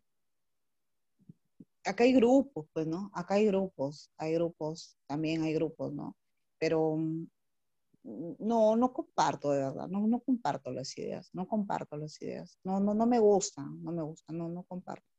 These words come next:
No compa-, no, no, no, no, no. Esa situación para mí está bien clara. A mí el tema de feminismo y tontería, a mí pa-, con eso no va,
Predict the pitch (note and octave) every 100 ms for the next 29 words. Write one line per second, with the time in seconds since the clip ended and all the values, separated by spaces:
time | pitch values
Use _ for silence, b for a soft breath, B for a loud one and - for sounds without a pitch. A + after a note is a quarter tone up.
0 | _ _ _ _ - G#3+ G3+ G#3 A#3 A#3
1 | B3+ B3+ C4+ C4+ B3+ C4 B3+ B3 - _
2 | _ _ _ b _ _ - - B3+ F4+
3 | F4 C4+ B3+ C4 C4 B3 A#3+ B3+ B3 A#3+
4 | A3 F#3 D#3 B2+ B2 D#3+ - D3 F3+ A3
5 | B3+ C4+ B3+ A#3+ A#3+ B3 C4 A3+ - F3
6 | E3 E3 G3+ A3 A#3 A#3+ G#3+ F#3+ F3 E3
7 | E3 F3+ G3+ G3+ G3 - F#3 F#3 - F#3+
8 | C#3+ C#3+